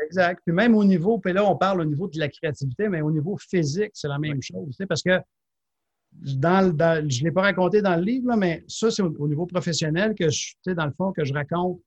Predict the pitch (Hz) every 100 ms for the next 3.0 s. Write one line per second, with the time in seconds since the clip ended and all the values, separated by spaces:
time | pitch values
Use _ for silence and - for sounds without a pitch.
0 | _ _ _ - 143 156 165 - 170 185
1 | 160 156 170 156 147 160 147 180 254 175
2 | 190 208 190 220 190 180 - 135 151 220